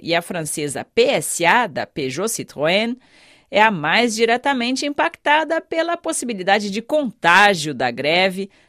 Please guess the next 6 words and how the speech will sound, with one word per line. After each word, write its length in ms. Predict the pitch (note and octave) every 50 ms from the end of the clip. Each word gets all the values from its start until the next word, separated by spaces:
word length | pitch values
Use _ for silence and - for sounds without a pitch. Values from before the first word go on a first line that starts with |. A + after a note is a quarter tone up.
| _
nas 260 | - A#3 B3 - - -
plantas 480 | - G3 F#3+ F#3+ G3 G3+ G#3+ G3 F3+
instaladas 840 | G#3 G3+ G3 - G#3+ F#3 E3 C3+ C#3 D3+ D#3+ D#3+ E3 E3+ E3+ - - -
aqui 300 | - D3+ - - - C3+
na 80 | D3
Europa. 600 | E3+ F#3 E3+ D#3+ E3 F3 F#3 F3 F3 - D#3 -